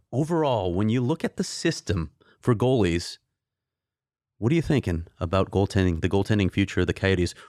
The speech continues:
Or do you even care? Because as we pointed out a million times, this organization has had a lot of good goalies. They haven't drafted a single one of them.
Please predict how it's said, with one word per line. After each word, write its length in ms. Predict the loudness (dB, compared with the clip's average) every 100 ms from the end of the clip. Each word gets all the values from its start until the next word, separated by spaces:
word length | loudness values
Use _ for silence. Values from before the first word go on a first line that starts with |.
| -4
Or 100 | -4
do 80 | 0
you 140 | 2
even 220 | 2 2
care? 420 | 0 -2 0 0
Because 280 | 0 0 0
as 160 | 0 0
we 100 | -2
pointed 380 | -2 -4 -2 0
out 260 | 0 0 -4 _ _ -2
a 40 |
million 300 | 0 2 0
times, 460 | 0 0 -2 -6 -16 _ _ _ _ _ _ _ _ -4
this 160 | 0
organization 580 | 0 2 2 2 2 0
has 120 | 0
had 140 | 0 2
a 40 |
lot 220 | 2 2
of 60 | 2
good 160 | 0 0
goalies. 440 | 0 0 -4 -12 _
They 80 | -10
haven't 240 | -8 -2 -2
drafted 380 | 0 -4 0 0
a 40 |
single 400 | 0 0 2 2
one 140 | 2 2
of 80 |
them. 180 | 2 -4